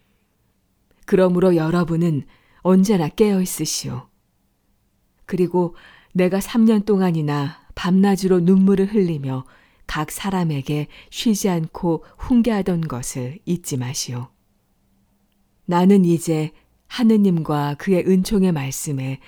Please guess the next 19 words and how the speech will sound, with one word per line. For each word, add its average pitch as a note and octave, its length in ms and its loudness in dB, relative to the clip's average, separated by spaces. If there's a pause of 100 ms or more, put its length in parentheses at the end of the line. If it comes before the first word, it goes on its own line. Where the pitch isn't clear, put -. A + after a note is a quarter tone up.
(260)
여러분을 E3 480 -2
맡깁니다. C3 800 -6 (1400)
그 G#3+ 120 0
말씀은 D#3+ 800 -2 (400)
여러분을 F3+ 480 2
완전한 F3 520 0
사람으로 E3 560 -4
키울 G#3 320 -4
수 F#3+ 160 -8
있으며 B2+ 560 -10 (880)
모든 F#3 380 0
성도들과 G3+ 600 0
함께 E3+ 540 -6 (380)
유산을 F#3+ 440 0
차지하게 F#3+ 560 -8
할 F3+ 140 -8
수 - 160 -10
있습니다. B2+ 720 -8 (1700)
나는 E3 420 -4